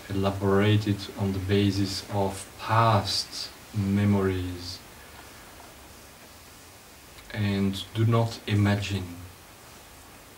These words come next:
Do not project yourself uselessly into the future. Do not create events which will never take place, which will never take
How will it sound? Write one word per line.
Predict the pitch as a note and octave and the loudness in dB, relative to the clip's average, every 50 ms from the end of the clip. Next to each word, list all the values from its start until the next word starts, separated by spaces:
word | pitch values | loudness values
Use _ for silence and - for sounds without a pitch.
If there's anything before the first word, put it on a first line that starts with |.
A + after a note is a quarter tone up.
| - - - | -16 -8 -2
Do | A2 | 2
not | G#2+ G#2 G2+ G2+ G#2 G#2+ G#2+ - - - - | 4 4 4 4 4 2 0 -2 -8 -12 -12
project | - - G#2+ G#2 - G2 G#2+ A2+ A#2+ A2+ - - - | -8 -4 -2 -2 -2 0 2 2 2 2 0 -6 -6
yourself | - G#2 G2+ G2 F#2+ - - - A2 G#2 G2+ G2+ G2 - - - - - - - | -2 -2 0 0 0 -2 -2 0 0 2 2 0 -2 -4 -12 -16 -16 -16 -10 -6
uselessly | G2+ G2 G#2 G2 F#2+ G2 G2 G#2 G#2+ G#2+ G#2 G#2 - - - - G#2+ G2+ G#2 G2 G2+ G2 F#2 - - - - - - - - - - - | -2 0 0 0 0 0 -2 0 2 2 2 2 0 -2 -2 0 2 4 4 2 0 -2 -8 -12 -16 -18 -20 -18 -18 -18 -16 -16 -8 -4
into | G2+ G2 - - G2+ | -4 -4 -2 -2 -2
the | G2 G2+ | -2 -4
future. | G2+ - - G2+ G#2 - - - F#2+ F2+ F2+ - - - - - - - - - - - - - - - - - - - - - - - - - - - G#2 | -4 -6 -6 -6 -4 -4 -4 -4 -4 -6 -6 -10 -12 -14 -16 -18 -18 -18 -20 -20 -20 -20 -20 -20 -20 -18 -18 -18 -18 -18 -18 -18 -18 -18 -18 -18 -14 -8 -4
Do | G2+ G2+ | -2 2
not | G#2 G#2 G#2 G#2 G#2 G#2 G#2 - - | 4 4 4 4 4 2 0 -4 -8
create | - - - - G#2 G2+ G2+ G#2+ A2 A2+ A2+ A2 G#2+ - - - | -8 -6 -2 2 2 4 4 6 6 6 6 4 2 -2 -4 -2
events | G#2 G2 F#2+ G2 G#2 G#2+ A2 G#2+ G#2 G2+ G2+ - - - B2 A2 | -2 -2 0 2 4 4 6 6 4 4 2 -2 -6 -6 -2 0
which | G#2 G2+ - - - | 0 0 0 -2 -2
will | G#2+ G2+ G2+ | -2 0 0
never | G2 G2 G2 G2 G#2 G2+ | 0 0 0 0 0 -2
take | G2+ - - G2+ G#2 G#2 | -2 0 0 0 0 2
place, | - - - - - G#2+ G#2+ A2 G#2 G2+ F#2+ F#2+ - - - - - - - - - - - - - - - - - - - - - - - - - - - - - - | 0 -2 -2 0 0 2 4 4 4 2 0 -2 -6 -10 -10 -12 -14 -14 -14 -12 -12 -12 -12 -14 -18 -18 -18 -16 -14 -14 -14 -14 -14 -16 -14 -14 -14 -14 -16 -18 -14 -8
which | B2+ A2+ G2+ G2+ - - - | -4 -2 -2 -2 -2 -4 -2
will | A2 G2+ G2 | -2 0 2
never | G2+ G2+ G2+ G#2 | 2 2 2 0
take | G#2 - - G#2+ G#2 G#2 | 0 0 0 0 0 0